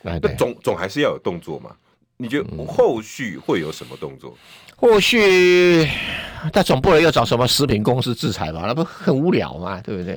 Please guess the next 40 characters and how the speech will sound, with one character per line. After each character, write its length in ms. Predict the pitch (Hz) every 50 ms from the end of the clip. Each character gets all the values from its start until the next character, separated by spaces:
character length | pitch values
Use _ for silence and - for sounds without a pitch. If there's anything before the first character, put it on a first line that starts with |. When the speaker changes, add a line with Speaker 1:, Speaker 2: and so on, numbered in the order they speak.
| 85
Speaker 2:
乖 140 | 95 110 107
乖 160 | 101 110 107
制 160 | 104 - 101 92
裁 180 | - 85 78
完， 160 | 78 76 76
Speaker 1:
就 80 | - 180
被 120 | 151 -
人 100 | 175 151
看 120 | - 160 156
说， 60 | 160
Speaker 2:
是 40 | 165
不 60 | 156
是 60 | 101 95
夏 120 | - 95
威 80 | 87 85
先？ 20 |
Speaker 1:
你 200 | - 127 123 131
哦， 240 | 131 120 95 82 - - -
你 160 | - 107 104
是 140 | 101 131 147
欺 320 | - - - - 147 135 135
弱 180 | 151 147 117
怕 240 | 98 - - 123 -
强， 240 | - - - - 73 - - _ _ _ _ _
Speaker 2:
嗯。 120 | 90 90 90 - - _
Speaker 1:
你 540 | - 117 110 110 110 101 98 104 107 98 -
欺 280 | - - - 180 208 196
小 220 | - - - - -
怕 200 | - 190 98 90
大， 280 | - - 101 - - - _ _ _ _ _
Speaker 2:
嗯。 220 | 87 87 90 92 98 _ _ _ _ _ _ _ _ _ - - -
Speaker 1:
那 140 | - 180 196
美 160 | 180 139 117
国 140 | 98 123 117
会 80 | 139
觉 160 | 135 - 120 104
得， 200 | 101 113 113 -
你 100 | - 98
看 180 | 92 - - 127
吧， 200 | 117 113 117 110